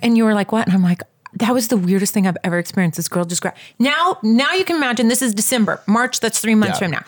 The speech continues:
Speaker 1: So
Speaker 2: 'Cause I told you she said something to me too.
Speaker 1: Oh, she did?
Speaker 2: But it wasn't about the baby.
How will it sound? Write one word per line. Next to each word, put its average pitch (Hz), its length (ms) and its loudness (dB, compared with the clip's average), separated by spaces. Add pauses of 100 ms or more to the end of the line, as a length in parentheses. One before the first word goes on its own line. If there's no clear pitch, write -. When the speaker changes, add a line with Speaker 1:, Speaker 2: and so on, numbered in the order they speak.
(140)
Speaker 1:
So 277 140 -2
Speaker 2:
'Cause 220 100 0
I 180 60 0
told 220 220 0
you 185 40 0
she 170 160 0
said - 160 -2
something 147 180 0
to 117 60 0
me 117 140 0
too. 110 220 -4 (420)
Speaker 1:
Oh, 233 80 0
she 226 140 0
did? 196 180 0
Speaker 2:
But 143 100 -2
it 139 40 -2
wasn't 139 260 0
about 101 80 -2
the 87 60 -8
baby. 82 300 -8